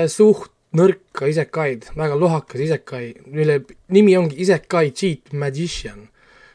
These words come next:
Ongi sarja nagu nimi. Ja ta isegi viitsin nagu, noh, päev on näha, lihtsalt pandi juba pealkirja, et see on isekai anime. Me paneme pealkirja juba žanri. Umbes. Ja see oli väga nagu lohaka-, lohakas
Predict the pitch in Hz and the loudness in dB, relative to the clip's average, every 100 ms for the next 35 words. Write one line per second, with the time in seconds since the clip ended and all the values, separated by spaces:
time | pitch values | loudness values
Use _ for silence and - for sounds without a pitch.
0 | _ 151 131 156 151 127 117 123 160 143 | _ -6 0 0 0 -2 -8 -4 -4 -4
1 | - - _ _ _ _ _ _ - 139 | -8 -18 _ _ _ _ _ _ -4 -2
2 | 160 156 151 170 151 135 135 131 131 120 | 0 0 -2 -4 -2 -4 -4 -4 -4 -6
3 | - _ _ _ _ _ - 120 _ _ | -12 _ _ _ _ _ -14 -14 _ _
4 | - 151 143 160 143 135 123 165 147 135 | -2 0 0 0 0 -2 -2 -2 -2 -2
5 | 143 147 127 120 139 139 160 143 - 147 | -2 -2 -4 -8 -8 -6 -4 -6 -6 -4
6 | 175 180 139 131 117 _ - 147 143 139 | 0 0 -2 -6 -10 _ -10 -6 -4 -4
7 | 131 156 131 127 127 127 180 151 123 104 | -2 -4 -4 -6 -8 -4 -4 -4 -8 -10
8 | - _ _ _ _ _ _ _ _ _ | -20 _ _ _ _ _ _ _ _ _
9 | _ - 123 117 104 - _ _ _ _ | _ -12 -8 -8 -10 -16 _ _ _ _
10 | _ - 160 143 135 202 175 190 170 143 | _ -2 0 0 2 4 4 4 2 -2
11 | 139 196 165 - 143 135 135 143 180 165 | 0 2 0 -2 -8 -6 -8 -2 0 0
12 | - 139 135 131 127 123 | -4 -8 -8 -8 -10 -12